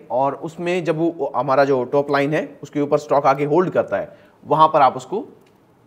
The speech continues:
डिप करने के बाद में बाय कर सकते हैं। और जो ये नीचे का लेवल है that is coming around, अ, फ़ोर्टी फ़ोर फ़ोर हंड्रेड का लेवल, और अगर ये नीचे डिप करता है तो यहाँ पर आपका सेल बनेगा, तो ये आपका हो जाएगा बाय।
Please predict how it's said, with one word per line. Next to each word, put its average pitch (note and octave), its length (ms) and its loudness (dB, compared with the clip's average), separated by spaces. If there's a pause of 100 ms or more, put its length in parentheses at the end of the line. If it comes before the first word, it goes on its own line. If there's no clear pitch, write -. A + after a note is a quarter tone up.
(200)
डिप F3+ 280 2
करने D3 240 0
के B2+ 60 -6
बाद A2 160 2
में C#3 140 -4
बाय G#2+ 180 0
कर - 100 -10
सकते - 280 -18
हैं। - 160 -20 (280)
और C3 200 0
जो C#3 120 -2
ये D3+ 160 0
नीचे D#3+ 380 -2
का F#3+ 100 2
लेवल B2 300 0
है G#2 80 -4
that B2+ 160 0
is D3 120 -10
coming C#3+ 260 -4
around, D3+ 300 -2 (640)
अ, G#2 200 -2
फ़ोर्टी C3+ 380 -6
फ़ोर F3 400 -4 (520)
फ़ोर E3 220 0
हंड्रेड A2+ 320 -6
का A2+ 80 -4
लेवल, G#2 280 -6 (480)
और A#2+ 140 0
अगर C#3 300 -2
ये C#3+ 340 -4
नीचे F#3+ 580 -2 (220)
डिप B2+ 300 -2
करता B2 260 2
है C#3+ 60 2
तो D3+ 120 -4
यहाँ A#2+ 240 -8
पर G#2+ 140 -4
आपका - 340 -8
सेल - 440 -8
बनेगा, F2+ 400 -12 (520)
तो A2+ 40 -12
ये C3 140 0
आपका C#3 260 2
हो C3+ 80 -4
जाएगा B2 280 -2
बाय। A2+ 400 0